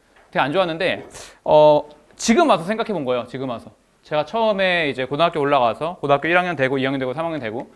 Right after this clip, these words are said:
특히 삼 학년 때 제 성격은 거의 절정이었어요. 가장 싸가지가 없을 그런 시기였기 때문에, 어, 마음속으로도 이런 생각 되게 많이 했던 것 같아요.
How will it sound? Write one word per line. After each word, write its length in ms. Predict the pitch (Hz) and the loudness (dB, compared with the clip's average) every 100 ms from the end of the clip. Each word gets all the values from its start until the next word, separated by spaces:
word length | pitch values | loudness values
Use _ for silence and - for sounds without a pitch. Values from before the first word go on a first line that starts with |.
| - - _ | -20 -20 _
특히 380 | 247 247 180 | -4 0 0
삼 220 | 175 285 330 | 0 2 4
학년 240 | 311 262 | 4 2
때 200 | 240 202 | 2 0
제 200 | - 165 | 2 2
성격은 260 | 202 196 156 | 2 -4 -4
거의 140 | 147 | -2
절정이었어요. 760 | 156 160 240 180 - 117 104 - _ _ _ _ | 0 2 2 0 -2 -2 -4 -8 _ _ _ _
가장 500 | - 160 196 196 190 | -2 2 4 4 0
싸가지가 480 | 185 240 247 214 190 | 0 2 2 2 0
없을 420 | 131 - 139 - _ _ _ _ | 0 -2 -4 -6 _ _ _ _
그런 220 | - 151 147 | -4 -4 -2
시기였기 1300 | 190 185 147 - _ _ _ _ - _ _ _ 208 | -2 -4 -4 -10 _ _ _ _ -20 _ _ _ -4
때문에, 500 | 208 156 170 135 - _ - - - - - | -2 -2 -2 -4 -6 _ -20 -20 -20 -20 -10
어, 200 | 76 - - - _ - 202 - - | -8 -8 -14 -20 _ -14 -12 -12 -4
마음속으로도 580 | 160 233 277 302 277 | 4 4 2 -2 -2
이런 140 | 190 196 | -2 0
생각 160 | 196 | 0
되게 120 | 160 147 | 0 0
많이 200 | 113 147 | 0 -2
했던 180 | 190 | -4
것 60 | 160 | -4
같아요. 340 | 127 120 104 | -6 -10 -14